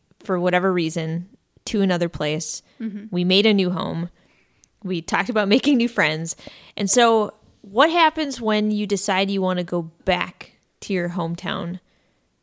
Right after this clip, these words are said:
Speaker 1: and go to a place that you are very familiar with on a very intimate level, whether it was, yeah, if it is your hometown or just a place that you used to live, you know? Um,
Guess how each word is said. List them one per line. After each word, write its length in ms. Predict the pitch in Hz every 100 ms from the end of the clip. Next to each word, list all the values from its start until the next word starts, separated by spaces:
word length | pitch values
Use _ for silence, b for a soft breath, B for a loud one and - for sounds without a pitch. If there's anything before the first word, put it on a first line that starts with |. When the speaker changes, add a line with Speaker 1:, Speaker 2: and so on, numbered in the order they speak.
| _ -
Speaker 1:
and 400 | 208 185 175 180
go 140 | - 214
to 80 |
a 60 | 233
place 320 | - 208 196
that 100 | -
you 100 | -
are 60 | 180
very 400 | 160 190 214 196
familiar 480 | 175 175 165 156 156
with 360 | 143 - - -
on 120 | - 165
a 60 |
very 300 | 160 180 180
intimate 440 | 175 170 - 156 -
level, 280 | - 87
whether 220 | - 165 170
it 40 |
was, 180 | 180 165 -
yeah, 220 | 196 - - -
if 160 | - 202
it 80 | 196
is 140 | 190
your 80 | 185
hometown 440 | 180 170 - 165
or 80 | 165
just 200 | 170 -
a 40 |
place 340 | - - 180 -
that 120 | -
you 100 | 180
used 340 | 165 175 196 -
to 100 | 175
live, 380 | 170 175 170 - _ _ _ _ -
you 120 | 190
know? 260 | 165 165 180 _ _ _ _ -
Um, 460 | 196 180 170 170